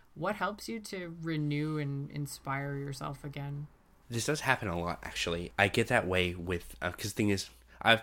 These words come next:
Speaker 2: spoken in the past about how I get very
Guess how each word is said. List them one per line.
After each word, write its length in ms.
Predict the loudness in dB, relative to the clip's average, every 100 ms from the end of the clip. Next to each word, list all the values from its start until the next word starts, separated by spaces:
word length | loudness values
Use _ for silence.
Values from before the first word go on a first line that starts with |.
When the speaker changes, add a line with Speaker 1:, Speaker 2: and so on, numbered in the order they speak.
| 2
Speaker 2:
spoken 520 | -2 0 0 -2 -4 -4
in 120 | -4
the 60 | 0
past 320 | 0 0 0
about 220 | 0 0
how 260 | 0 0 -2 -12 2
I 120 | 4 6
get 260 | 4 2
very 680 | -2 4 6 6 2 -2